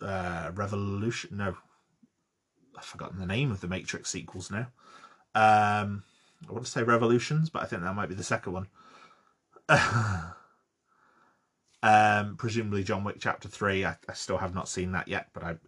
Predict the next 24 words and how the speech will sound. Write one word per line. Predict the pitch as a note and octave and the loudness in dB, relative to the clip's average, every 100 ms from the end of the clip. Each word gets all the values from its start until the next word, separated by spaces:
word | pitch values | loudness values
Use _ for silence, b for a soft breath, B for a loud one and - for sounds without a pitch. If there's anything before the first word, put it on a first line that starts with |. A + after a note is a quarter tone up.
| - | -12
intend | F#2 - A2+ G#2 | -6 0 0 0
to | A2 G2+ | -2 -2
very | F#2+ F#2 F#2 | 0 0 0
soon. | A2 A2+ - B B B B B | -4 -4 -6 B B B B B
Um, | A2 A2+ A2+ A2 A2+ G#2+ G2+ F#2+ _ _ _ _ _ _ _ _ _ _ _ _ _ _ _ _ _ _ _ _ _ | 4 6 6 6 4 2 0 -6 _ _ _ _ _ _ _ _ _ _ _ _ _ _ _ _ _ _ _ _ _
and, | A2 G2 G2 G#2 G2+ - | 6 8 6 4 -2 -6
uh, | A2 G2+ G2 F#2+ - _ | -2 0 0 -4 -8 _
Pirates | A#2 G#2+ F2+ | -2 0 -2
of | - | -6
the | A2 | 2
Caribbean | G#2+ G2+ G2 | 4 4 0
at | G2 | -2
World's | G2+ G2 | 0 0
End, | D3 A2+ B B | 2 0 B B
they | - A2 A2+ | -4 4 4
will | G#2+ G#2 | 4 0
take | - B2 - | 0 0 0
the | G#2 G#2 G#2 G2+ b b - | -4 -4 -4 -4 b b -16
plot | - B2 B2 - | 2 4 4 2
threads | - G#2+ G2+ F#2 - - - b b b | 0 2 2 0 -6 -8 -10 b b b
from | - G2+ G#2 | 0 2 2
that | - | -2
second | - D3+ - B2 G2+ | 2 2 2 0 -2
film | G#2+ F#2 F2+ G2+ | 0 0 0 -4